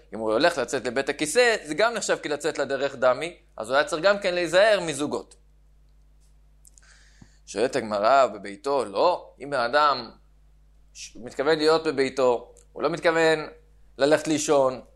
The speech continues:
ולא לבית הכיסא, אז אתה אומר שאין שום בעיה שהוא ישתה זוגות? והרבא, מה נקשורי? הרי רבא הקפיד מאוד על זוגות, ולכן, בשביל שלא יתבלבל כמה כוסות הוא שתה, אז הוא היה סופר את הקורות של הגג, הרי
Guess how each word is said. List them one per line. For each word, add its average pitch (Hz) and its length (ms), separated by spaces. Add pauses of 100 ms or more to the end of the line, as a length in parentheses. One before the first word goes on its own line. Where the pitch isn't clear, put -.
(140)
ולא 117 180
לבית 175 280
הכיסא, 151 480 (260)
אז - 80
אתה - 100
אומר 165 200
שאין 156 260
שום 156 200
בעיה 160 180
שהוא 151 160
ישתה 156 240
זוגות? 139 500 (400)
והרבא, 139 760
מה 160 120
נקשורי? 196 680 (240)
הרי 131 220
רבא 156 480 (400)
הקפיד 190 360
מאוד 175 260
על 160 120
זוגות, 120 460
ולכן, 123 400 (340)
בשביל 190 240
שלא 143 220
יתבלבל 139 500
כמה 143 220
כוסות 143 280
הוא 135 80
שתה, 160 400 (320)
אז 123 160 (100)
הוא 139 140
היה 160 140
סופר 196 400
את 202 120
הקורות 202 420
של 170 140
הגג, 139 680
הרי 123 180